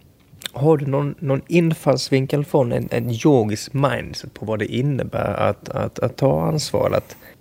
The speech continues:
utforska det för sig själv? Man kan ju ta, till exempel, vi är ju i en, i en, i en period nu där vi pratar om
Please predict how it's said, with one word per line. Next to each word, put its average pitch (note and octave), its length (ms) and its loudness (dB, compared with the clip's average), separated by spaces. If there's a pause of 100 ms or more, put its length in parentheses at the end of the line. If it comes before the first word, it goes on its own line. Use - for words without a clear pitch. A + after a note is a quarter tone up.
(120)
utforska A2+ 540 2
det G2 140 2
för - 140 -8
sig - 180 -4
själv? A2+ 680 0 (200)
Man C3 140 2
kan D#3+ 140 2
ju D3+ 60 2
ta, C#3 240 2 (920)
till C#3 100 2
exempel, A2 360 0
vi C#3 80 4
är C#3 40 4
ju A#2+ 80 4
i A2 40 4
en, G#2 140 -2
i A2 260 0
en, G#2+ 220 -4
i A2 60 -4
en G#2 120 -4
period A2+ 400 0
nu G#2+ 60 -2
där G#2 120 -6
vi G2+ 100 -4
pratar - 360 -6
om F#2+ 200 -6